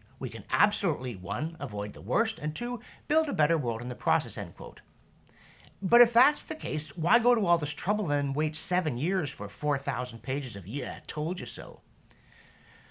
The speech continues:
Well, the New York Times Climate Forward said, quote, "The more than two hundred scientists involved, who perused thousands of climate studies,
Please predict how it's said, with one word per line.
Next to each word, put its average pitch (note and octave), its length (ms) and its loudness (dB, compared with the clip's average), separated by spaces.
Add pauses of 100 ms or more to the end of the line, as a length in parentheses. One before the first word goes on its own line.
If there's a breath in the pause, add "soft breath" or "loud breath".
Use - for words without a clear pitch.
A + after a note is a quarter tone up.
Well, F3+ 320 8 (200 loud breath)
the A#3+ 80 0
New C#4+ 100 2
York D#4 180 4
Times D3+ 280 2
Climate D3 400 4
Forward A2 280 -4
said, A2 220 -6
quote, C#3 260 -2 (360 loud breath)
"The F#3 60 4
more F#3+ 180 4
than F3 120 0
two D4 200 0
hundred C4 240 2
scientists C#3+ 560 0
involved, F#2+ 420 -6 (160 loud breath)
who F#3+ 140 0
perused D#3 580 0
thousands D#3 400 4
of A2 120 -12
climate G2+ 340 -2
studies, F2+ 420 -8